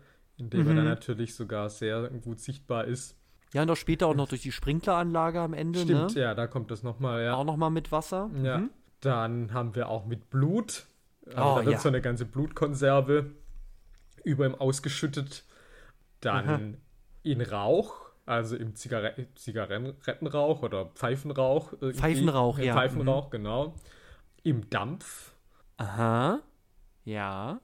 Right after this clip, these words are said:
Speaker 1: Und, äh, auch hier haben wir den Feuerlöscher. Wird auch hier wieder ausgepackt.
Speaker 2: Klassiker. Scheint so ein, scheint so ein bewährtes Motiv zu sein. Also
Speaker 1: <laughs>
Speaker 2: für so
Speaker 1: Ja.
Speaker 2: Feuerlöscher gegen Unsichtbare zu haben, ist echt
Speaker 1: <laughs>
Speaker 2: wichtig.
Speaker 1: Und was hier aber vor allem auch noch ist, ist, dass es wirklich auch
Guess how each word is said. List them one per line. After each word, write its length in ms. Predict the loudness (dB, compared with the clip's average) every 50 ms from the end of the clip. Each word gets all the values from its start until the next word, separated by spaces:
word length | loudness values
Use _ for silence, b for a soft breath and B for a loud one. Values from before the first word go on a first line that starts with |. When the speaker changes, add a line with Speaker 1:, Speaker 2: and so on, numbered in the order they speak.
| _ _ -10 -6
Speaker 1:
Und, 640 | -4 -2 -2 -2 -2 -4 -4 -6 -8 -12 -14 -12 -8
äh, 180 | -4 -2 -2 0
auch 220 | 0 -2 -2 0
hier 180 | 4 4 4 6
haben 120 | 4 2
wir 260 | 2 0 0 0 -4
den 160 | -6 -8 -8
Feuerlöscher. 760 | -4 -2 2 2 4 4 4 2 2 2 2 0 0 0 -2 -8 _ _ _ _ _ _ -12
Wird 200 | -10 -8 -6 -4
auch 140 | -4 -4 0
hier 200 | 0 2 2 2
wieder 140 | 2 2
ausgepackt. 680 | 0 0 -2 -4 -8 -10 -6 -4 -6 -6 -6 -12 -20 -20 -20 _ b b b b b b -8
Speaker 2:
Klassiker. 640 | -6 -4 -4 -4 -4 -4 0 2 2 2 2 0 -4
Scheint 360 | -6 2 4 4 4 6 4
so 80 | 4 4
ein, 200 | 4 4 4 2
scheint 320 | 0 0 0 2 2 2
so 80 | 2 2
ein 180 | 2 2 0 -2
bewährtes 380 | 0 2 2 2 2 0 -2 -2
Motiv 280 | -2 -2 -2 -2 0
zu 160 | 2 2 4 4
sein. 300 | 2 2 4 4 4 6
Also 200 | 4 4 2 2
Speaker 1:
<laughs> 0 |
Speaker 2:
für 180 | 0 0 0 0
so 60 | 2
Speaker 1:
Ja. 60 | 2
Speaker 2:
Feuerlöscher 480 | 2 4 4 4 4 4 2 2 0 0
gegen 200 | 0 -2 -2 0
Unsichtbare 500 | 0 0 0 -2 -2 -2 0 0 0 0
zu 160 | -2 -2 -2 0
haben, 260 | 0 0 0 0 0
ist 160 | 0 0 2
echt 240 | 4 4 4 4 2
Speaker 1:
<laughs> 40 | -2
Speaker 2:
wichtig. 540 | -6 -6 -4 -4 -4 -4 -4 -6 -10 -16 B B B -4 -4 B B B B B B B B B B B -20 -20 -18 -6 2
Speaker 1:
Und 300 | 6 6 6 6 6 4
was 220 | 4 4 4 4 0
hier 180 | 2 4 4 6
aber 140 | 6 4
vor 140 | 2 2 2
allem 180 | 2 2 2 0
auch 120 | -2 -2
noch 140 | -2 -2 -4
ist, 300 | -6 -6 -6 -8 -8 -8
ist, 240 | -8 -8 -6 -4 -4
dass 160 | -4 -4 -4
es 80 | -6 -2
wirklich 380 | 0 0 0 0 -2 -4 -4 -2
auch 280 | -2 -2 -2 -2 -4